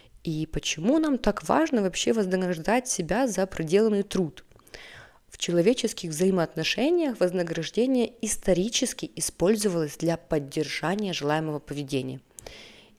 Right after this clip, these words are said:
И поверьте мне, вознаграждение — это легчайший и наиболее эффективный психологический мотиватор, доступный нам для начала и доведения до завершения наших же проектов.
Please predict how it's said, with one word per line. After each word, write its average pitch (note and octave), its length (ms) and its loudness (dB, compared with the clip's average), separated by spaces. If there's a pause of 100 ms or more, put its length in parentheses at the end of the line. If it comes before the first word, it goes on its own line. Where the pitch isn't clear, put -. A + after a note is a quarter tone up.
(100)
И F#3 80 0
поверьте F#3+ 460 4
мне, D3+ 220 0
вознаграждение — D3+ 1000 -2
это E3+ 480 0
легчайший F3 920 -2
и - 160 -8
наиболее E3 600 4
эффективный D#3+ 680 -6
психологический G3 960 0
мотиватор, F3 720 2 (400)
доступный F#3 580 -2
нам A3+ 580 0
для E3+ 200 2
начала A3+ 480 2
и - 180 -2
доведения E3 840 2 (380)
до E3 300 2
завершения D#3+ 800 0
наших E3+ 480 -2
же D3 100 -6
проектов. D3+ 640 -2